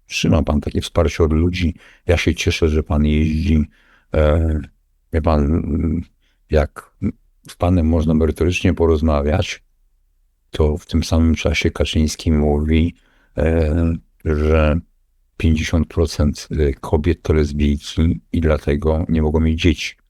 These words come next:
Ja panu tu chwilę wcześniej, jak pan pamięta, mówił, że, e, kobiety, y, w młodym wieku dają w szyję, dlatego też nie mogą mieć dzieci. Wie pan, także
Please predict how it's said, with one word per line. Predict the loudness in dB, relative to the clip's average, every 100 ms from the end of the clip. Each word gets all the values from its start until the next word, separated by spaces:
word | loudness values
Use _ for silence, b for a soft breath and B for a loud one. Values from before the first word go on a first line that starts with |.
| _
Ja | -4
panu | -2 0 -2
tu | -4 -10 -20 _ B
chwilę | B -2 -2
wcześniej, | -4 -6 -2 0 0 0
jak | 0
pan | 0 0
pamięta, | 2 2 2 2 -2 B B B
mówił, | 0 2 2 4 4
że, | 4 2 0 b b b -4
e, | 0 2 2 -2
kobiety, | -2 -2 2 0 2 0 0 -4 -2
y, | 0 2 0 -2 -6 -12 -12 _ -14 -6
w | 0 2 2 2 b b b -2
młodym | 0 2 2 2
wieku | 0 0 0
dają | 2 2 0
w | -4
szyję, | -2 0
dlatego | 0 2 0
też | 0 2
nie | 2
mogą | 2 2
mieć | 0 0
dzieci. | 0 0 -2
Wie | -4 0
pan, | 2 0
także | 0 -2 2 0